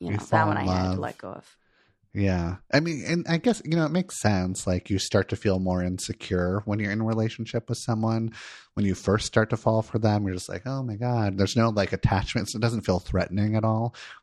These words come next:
Speaker 2: And then
Speaker 1: Yeah.
Speaker 2: all of a sudden, you're like, "I have
Speaker 1: Like,
Speaker 2: to keep this.
Speaker 1: mm.
Speaker 2: Oh, these are threats. I need to do something about this." Right?
Speaker 1: Right.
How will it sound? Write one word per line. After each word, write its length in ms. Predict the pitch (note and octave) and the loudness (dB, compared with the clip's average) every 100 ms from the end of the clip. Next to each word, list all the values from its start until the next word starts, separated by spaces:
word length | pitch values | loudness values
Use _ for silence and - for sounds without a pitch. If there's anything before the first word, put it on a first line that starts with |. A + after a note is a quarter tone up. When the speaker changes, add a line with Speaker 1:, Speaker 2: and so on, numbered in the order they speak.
| - | -4
Speaker 2:
And 80 | F3 | 0
then 60 | |
Speaker 1:
Yeah. 260 | E3 D#3+ C#3+ D3+ | 2 2 0 0
Speaker 2:
all 60 | |
of 40 | C3 | -6
a 20 | |
sudden, 640 | - B2 B2 A#2 A#2+ A2 A2 _ - | -6 -4 -2 -2 -2 -6 -8 _ -14
you're 100 | G2 | -10
like, 100 | G2 - | -6 -4
"I 40 | |
have 100 | - | -4
Speaker 1:
Like, 80 | D#3+ C#3+ | -6 0
Speaker 2:
to 40 | |
keep 140 | - D3+ | 2 2
this. 400 | G#2+ C#3+ D3+ - | -2 -2 -4 -8
Speaker 1:
mm. 40 | - | -6
Speaker 2:
Oh, 140 | A#2+ | -6
these 240 | G#2+ A#2 | -4 -2
are 80 | A#2 | -2
threats. 540 | G2+ A#2+ G#2 F#2+ - - | 0 2 2 -2 -8 -2
I 60 | |
need 160 | D3+ C#3+ | 0 0
to 80 | C#3 | 0
do 100 | C3+ | -2
something 340 | - A#2 B2+ | -2 -6 -4
about 300 | B2+ A#2+ A2 | -2 -2 -2
this." 420 | - A#2+ - - - | -6 -8 -12 -20 -10
Right? 280 | D#3+ F#2+ F#2 D#3+ | -6 -4 -4 -6
Speaker 1:
Right. 280 | C#3+ C#2 | -8 -8